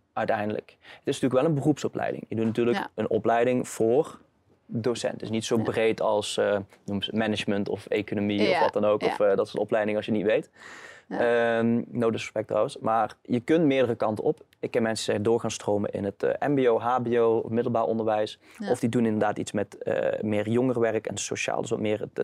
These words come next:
Speaker 1: het, eh, psychologische erbij. Hè, eh, ik ken mensen die zijn een hele andere kant op gegaan
Speaker 2: Ja.
Speaker 1: en andere dingen gaan doen.
Speaker 2: Ja.
Speaker 1: Ik ken wel heel veel mensen van mijn pabo-tijd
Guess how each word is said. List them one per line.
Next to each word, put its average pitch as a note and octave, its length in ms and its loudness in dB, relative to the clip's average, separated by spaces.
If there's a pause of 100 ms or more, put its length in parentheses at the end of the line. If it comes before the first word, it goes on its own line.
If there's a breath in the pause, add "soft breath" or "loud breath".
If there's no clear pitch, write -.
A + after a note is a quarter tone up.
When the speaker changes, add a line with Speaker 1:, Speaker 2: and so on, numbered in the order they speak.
(120)
Speaker 1:
het, - 120 -6
eh, - 180 0 (400 loud breath)
psychologische A#2+ 480 0
erbij. A#2+ 360 0 (360 soft breath)
Hè, - 180 0
eh, A2+ 360 0
ik - 80 -2
ken - 120 -4
mensen A2+ 260 -2
die A2 100 -2
zijn G#2+ 60 -2
een A2 160 0
hele D3+ 160 4
andere B2 220 0
kant C3 180 -4
op A#2+ 80 -6
gegaan A2+ 460 -4 (120)
Speaker 2:
Ja. G#3 240 -6 (160)
Speaker 1:
en B2+ 100 -2
andere B2 240 0
dingen A2+ 200 0
gaan G#2+ 160 -6
doen. G#2 240 -4
Speaker 2:
Ja. G3+ 120 -10
Speaker 1:
Ik - 200 -12
ken C#3+ 140 -2
wel F3+ 100 4
heel F3+ 100 4
veel E3+ 100 0
mensen D#3 220 0
van C3+ 80 -2
mijn C#3+ 180 0
pabo-tijd - 640 -2